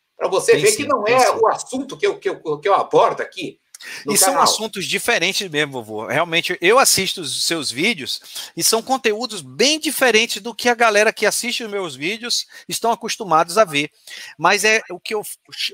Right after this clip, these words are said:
Speaker 2: assim, um dos motivos, assim, que eu fiquei muito feliz de você ter me chamado a participar é pra que o meu público possa também aprender o pós-mineração.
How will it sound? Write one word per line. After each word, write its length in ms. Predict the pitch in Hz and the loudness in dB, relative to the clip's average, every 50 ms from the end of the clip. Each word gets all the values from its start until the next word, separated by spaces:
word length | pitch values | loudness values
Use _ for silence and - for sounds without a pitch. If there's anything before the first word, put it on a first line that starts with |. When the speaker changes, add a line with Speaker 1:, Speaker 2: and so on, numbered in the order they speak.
| 175 175 - | -8 -12 -10
Speaker 2:
assim, 220 | - 135 - - 180 | -8 -8 -8 -8 -8
um 140 | 208 254 277 | -12 -10 -10
dos 160 | 294 233 214 | -8 -10 -8
motivos, 400 | 233 208 185 - - 202 180 175 | -8 -8 -8 -6 -8 -8 -4 -4
assim, 200 | 175 - - 175 | -6 -4 -6 -8
que 80 | - | -10
eu 40 | 175 | -12
fiquei 160 | - - 185 | -10 -8 -8
muito 260 | 175 180 226 254 - - | -8 -8 -8 -10 -8 -4
feliz 280 | 247 214 180 180 170 | -2 -2 -2 -2 -6
de 40 | 165 | -4
você 220 | 160 151 - 165 | -4 -4 -4 -4
ter 100 | 147 156 | -6 -6
me 80 | 147 147 | -8 -6
chamado 380 | - - 123 120 131 135 135 127 | -4 -4 -2 2 4 4 4 4
a 40 | |
participar 640 | - - 113 - - - - - 143 165 190 185 - _ _ - - - - - - - | 2 -4 -4 -4 -4 -10 -4 0 4 4 4 4 2 _ _ -20 -20 -20 -20 -20 -10 -4
é 80 | - 156 | -4 -2
pra 180 | - 214 214 | 0 0 -2
que 140 | - - 233 | -2 -4 -8
o 40 | 226 | -4
meu 160 | 233 277 294 | -2 -2 -2
público 520 | 254 _ 220 233 247 220 214 196 - - | -2 _ -8 -8 -8 -8 -8 -14 -16 -18
possa 500 | _ - 202 226 240 226 - - 233 233 _ _ | _ 0 2 4 4 4 4 2 2 0 _ _
também 460 | - 254 262 233 175 180 180 185 185 _ | -2 -2 -2 0 2 2 2 2 0 _
aprender 760 | - 196 247 269 _ - 277 262 202 156 120 123 151 175 175 _ _ _ _ _ _ - | 4 4 4 4 _ -4 -4 -4 -4 -4 -4 -2 -2 -2 -4 _ _ _ _ _ _ -10
o 100 | 185 165 | -10 -10
pós-mineração. 1300 | _ _ - 190 208 240 262 254 214 202 202 196 175 160 147 139 131 123 - - - 120 110 107 101 | _ _ -4 0 2 2 2 2 0 -4 -6 -8 -2 0 2 2 2 2 0 -2 -4 -4 -6 -6 -14